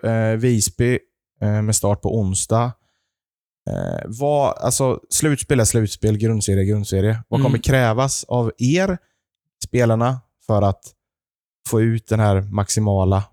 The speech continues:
Speaker 1: prestationen som man vill?
Speaker 2: Eh, först är det ju liksom, eh, att vi håller oss till vårt, eh, spel,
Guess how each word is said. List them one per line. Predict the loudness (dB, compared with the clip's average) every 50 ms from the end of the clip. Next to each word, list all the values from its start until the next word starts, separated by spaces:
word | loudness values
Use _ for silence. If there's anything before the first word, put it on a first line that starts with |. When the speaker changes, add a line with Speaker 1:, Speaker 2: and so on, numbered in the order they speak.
| _ -4
Speaker 1:
prestationen | -2 -2 0 0 0 0 0 0 -2 -4
som | -4 -4
man | -4 -2 -2
vill? | -2 -4 -4 -8 -10 -16 -18 -20 -20 _ _ _ _ _ _ -14 -10
Speaker 2:
Eh, | -8 -8 -8 -8 -8 -10 -10 -12 -16 _ _ _ _ _ _ _ _ _ _ -2 0
först | 0 2 2 2 2
är | 2
det | 4 4
ju | 2 2 2
liksom, | 0 0 0 0 0 0 0
eh, | 0 0 0 0 0 -2
att | -2 -2 -2
vi | -2
håller | 0 0 -2 0 0 0
oss | 0 -2 -2
till | -2 -2
vårt, | -4 -4 -4 -2 -2 -2 -2 _ -4 -2
eh, | 0 2 2 2 2 0 0 0
spel, | -2 -2 -2 -2 -2 -2 -2 -4 -6